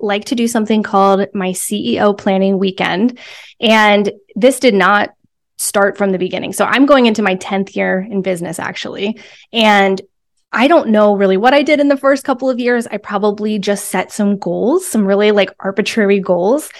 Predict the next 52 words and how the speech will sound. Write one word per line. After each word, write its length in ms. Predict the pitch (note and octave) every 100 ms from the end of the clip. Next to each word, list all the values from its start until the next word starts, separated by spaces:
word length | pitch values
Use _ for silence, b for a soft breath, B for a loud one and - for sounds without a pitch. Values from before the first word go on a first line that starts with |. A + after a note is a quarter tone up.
| B B B -
And 460 | B3+ A#3 A#3 A#3 A#3+
as 320 | G#3+ C4 E4+ D4+
I 120 | A#3+ A#3+
was 220 | A3+ G#3 -
developing 800 | G#3 G3+ G3 G3+ G#3+ G#3 G3+ G3
more 240 | A3 G3+ G3
mentor 360 | G3+ G#3 G#3
and 120 | G#3 F#3
coaching 360 | G#3+ G#3 A3
relationships, 600 | G3 F#3+ F#3+ G3+ A3 G#3 -
I 120 | A#3
saw 260 | A#3+ B3+ G#3
that 240 | F#3 -
the 80 | -
people 300 | - A3 B3
that 100 | A#3+
I 80 | G#3
looked 220 | G3 -
up 160 | -
to 440 | - C#4 D4 D#4 - -
treated 380 | - G#3+ G#3+
the 180 | G#3+ A#3
end 160 | G3+ G3+
of 140 | G3+
the 80 | A#3
year 440 | G3 - G#3 B3+ -
very 600 | F3 F#3 F#3+ F#3+ G3 F#3+ F#3
differently. 600 | F3 - G3+ - A#3+ - B B B B B3
And 420 | A3+ G#3+ G#3 G#3
so 300 | A#3+ A3+ A3
I 500 | G#3+ G#3+ B3+ C4+ C4+ -
love 380 | G#3 G3+ G#3
to 120 | G#3 G#3
just, 180 | F#3+ -
like, 160 | F3
ask 240 | - G#3 -
other, 160 | A3 G#3
everybody 360 | G#3+ G#3+ G#3+ F#3+
questions 640 | - C#4 C#4 C#4 B3+ B3+
about, 280 | G#3+ F#3+ -
"What 140 | G#3+
are 60 | A#3+
you 160 | D#4 C#4
doing 200 | C#4+ D4
in 80 |
your 120 | C4+ A#3
business? 440 | A3+ A3 - -
What 160 | G3+ G#3
are 60 |
you 180 | A#3+ C4+
looking 440 | A3+ A#3 A#3+ G#3
at? 280 | F3 - -